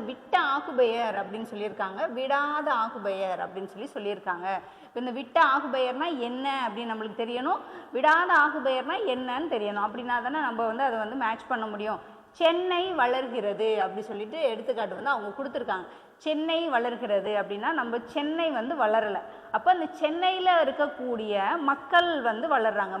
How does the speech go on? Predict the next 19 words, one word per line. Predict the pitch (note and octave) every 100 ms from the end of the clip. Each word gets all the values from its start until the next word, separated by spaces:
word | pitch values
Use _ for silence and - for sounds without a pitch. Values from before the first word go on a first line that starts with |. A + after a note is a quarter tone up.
| A3+
மக்கள் | A3+ E4 E4 C#4+
தொகையை | C#4+ C#4 C#4+
குறிக்குது. | G#3+ F3+ F#3+ G3 G3+ F#3+ A3
சென்னையில | A3+ A#3+ B3+ A#3+
இருக்கக்கூடிய | A3 A#3 A3+ G3+ F#3+ G#3+ - - - -
மக்கள் | G#3 - D4 D4+ B3+
வந்து | A#3+ D#4+
அதிகமாயிட்டே | A3+ B3+ C#4+ C#4 B3+ A#3+ C4 A#3+
போறாங்க | A3 G#3 F#3 G3 G3+
அப்படிங்கறதுனால | F#3 A3 A#3+ A#3+ A#3 A3 F#3+ F#3 D#4+ - - -
அது | C#4+ E4 F#4
சென்னை | D4 E4+ F4 D#4
வளர்கிறது | A#3+ A#3+ A#3 A3+ G#3 G3+ G#3+ G3+ F#3+
அப்படின்னு | G3 A#3 A#3+
சொல்லியிருக்காங்க. | A3 G#3+ G#3+ G3 A#3 - -
சென்னை | C4+ C#4+ D#4 D4+ G3
அப்படிங்கிற | G#3 G#3 A#3 A3 A#3 D4+
ஒரு | A#3+ A3+ A3
இடப்பெயர் | B3 C4 B3 G3+ F3+ A3